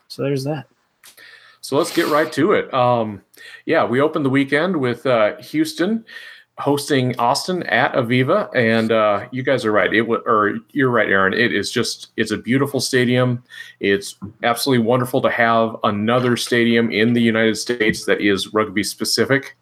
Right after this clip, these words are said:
Speaker 2: Uh, compare that to if you happen to catch any of the, uh, uh, Old Glory D C game tonight. Uh, they were playing on a football field that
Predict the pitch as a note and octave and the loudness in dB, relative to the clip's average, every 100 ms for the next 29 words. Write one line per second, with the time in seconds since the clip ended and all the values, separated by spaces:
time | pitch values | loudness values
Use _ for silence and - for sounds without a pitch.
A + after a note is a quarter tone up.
0 | _ - - - - G#2 G2 A2+ F#2+ A#2 | _ -18 -14 -14 -2 0 2 0 -2 0
1 | A2+ G#2+ A2 - - A2+ G#2 G2+ G2 A2+ | 0 0 -2 -4 -2 0 2 0 0 0
2 | G#2 A2 G2+ F#2+ - A2 - G#2+ G#2 G2 | 2 0 0 -4 -2 -2 0 0 0 2
3 | G#2 G2+ G2 F#2+ F2+ F2+ - - - _ | 2 2 2 2 0 -2 -18 -20 -20 _
4 | _ _ _ _ - - G#2+ G2 G#2+ A#2+ | _ _ _ _ -10 -2 0 2 2 0
5 | A#2 A#2+ A2+ G#2+ G#2 A2+ A2 B2+ A2+ G#2+ | 0 0 0 0 2 0 0 -2 0 2
6 | G2+ F#2+ A2 G#2 G#2 G2+ A2 G2+ G2 F#2+ | 0 -2 -2 2 0 0 0 2 2 2
7 | A2+ G#2+ G#2 C3+ A#2 G#2+ G#2 G2+ D#3 - | 2 0 0 0 2 2 0 0 -2 0
8 | A#2 A2 A#2 G#2+ G#2 A2 G2 F#2 | -2 0 0 0 0 0 0 -2